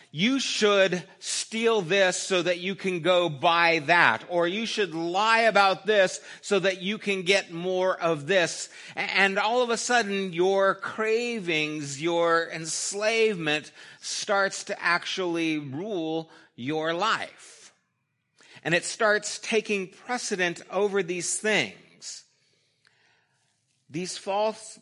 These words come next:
beliefs or hopes can enslave us to a mindset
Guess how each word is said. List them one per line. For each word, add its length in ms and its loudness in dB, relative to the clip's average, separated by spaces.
beliefs 600 -4
or 80 -10
hopes 800 -2
can 160 -10
enslave 760 0
us 600 -12
to 160 -4
a 40 -2
mindset 1080 -2